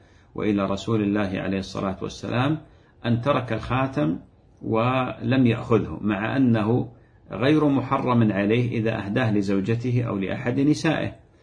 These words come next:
أو أن يبيعه على امرأة فتنت-، فينتفع بثمنه. لكن الرجل لما رأى إنكار النبي عليه الصلاة والسلام الشديد قال: "والله"، وأقسم على هذا، قال: "لا والله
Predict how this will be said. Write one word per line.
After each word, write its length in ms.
أو 160
أن 120
يبيعه 580
على 180
امرأة 360
فتنت-، 560
فينتفع 800
بثمنه. 540
لكن 460
الرجل 480
لما 320
رأى 340
إنكار 400
النبي 320
عليه 200
الصلاة 460
والسلام 500
الشديد 600
قال: 180
"والله"، 720
وأقسم 480
على 220
هذا، 260
قال: 180
"لا 100
والله 480